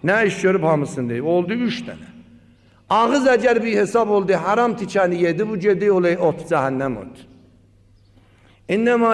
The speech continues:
yəkuluna fi butunihim nara və seyaslavna sa'ira." Əvvəl bu otu gərək yeyə, sonra gedər cəhənnəm otun yeyə.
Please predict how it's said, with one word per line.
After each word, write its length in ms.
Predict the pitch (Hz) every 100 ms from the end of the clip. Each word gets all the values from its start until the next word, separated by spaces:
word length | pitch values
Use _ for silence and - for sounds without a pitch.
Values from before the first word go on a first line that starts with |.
| 220
yəkuluna 680 | 220 196 233 254 277 247 170
fi 340 | 185 202 185
butunihim 760 | 220 233 262 240 220 196 185 196
nara 760 | 247 233 190 160 147 131 117 - - - 156
və 80 | 151
seyaslavna 800 | 170 165 165 160 208 226 202 175
sa'ira." 960 | 180 156 190 214 196 165 147 131 113 - - - 170
Əvvəl 400 | 196 180 254 226 170
bu 100 | 285 294 220
otu 220 | - 185
gərək 360 | 165 170 160
yeyə, 320 | 156 151 185 208
sonra 320 | - 202 208
gedər 320 | 160 147 131 135
cəhənnəm 520 | 135 113 120 120 113
otun 260 | 98 - 95
yeyə. 300 | 80 80